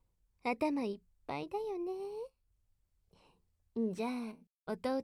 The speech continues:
くんに近寄っちゃうね。はーい。ぎゅーん。抱きついちゃっ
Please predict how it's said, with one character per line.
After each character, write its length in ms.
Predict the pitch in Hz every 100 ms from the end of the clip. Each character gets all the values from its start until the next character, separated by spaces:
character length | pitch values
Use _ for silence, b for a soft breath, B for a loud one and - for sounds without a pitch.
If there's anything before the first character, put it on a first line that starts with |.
| 269
く 160 | - 269
ん 80 | 262
に 120 | 262
近 280 | - - 311
寄 140 | 381
っ 40 | -
ち 80 | -
ゃ 80 | 403
う 60 | 311
ね。 160 | 302 349 453 - _ _ _ _ _ _ _ _ _ _ _ _ _ _ _ - -
は 100 | 254
ー 1040 | 240 254 285 311 339 339 349 370 381 403
い。 220 | 415 480 - B B B B B B _
ぎ 180 | 330 370
ゅ 60 |
ー 1120 | 381 381 381 381 381 370 370 370 370 359 359 427
ん。 20 | - _ _ _ _ _ _ _ _ _ _ _ - - B B B _ _ - B B B B B B B _ 247
抱 160 | 226 214
き 120 | -
つ 140 | -
い 40 | 440 554 605
ち 80 |
ゃ 100 | 508
っ 60 | 466